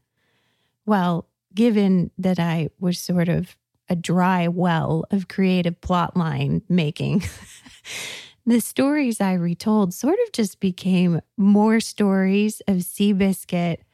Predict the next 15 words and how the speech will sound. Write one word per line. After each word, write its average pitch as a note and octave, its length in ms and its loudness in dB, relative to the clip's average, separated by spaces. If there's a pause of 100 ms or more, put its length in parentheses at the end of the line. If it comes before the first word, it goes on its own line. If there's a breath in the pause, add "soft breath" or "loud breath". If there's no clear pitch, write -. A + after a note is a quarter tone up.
(340)
not G3 440 2
being G3+ 280 4
expected F#3 680 -2
to F#3+ 140 0
win F3+ 240 2
a D#3+ 80 0
race E3+ 580 -4 (180)
and G3 160 4
then F#3+ 220 4
winning F#3+ 280 2
it. - 260 -16 (880)
And F3 120 -2
he F#3 80 0
loved C4 300 -2
it. A3+ 160 -4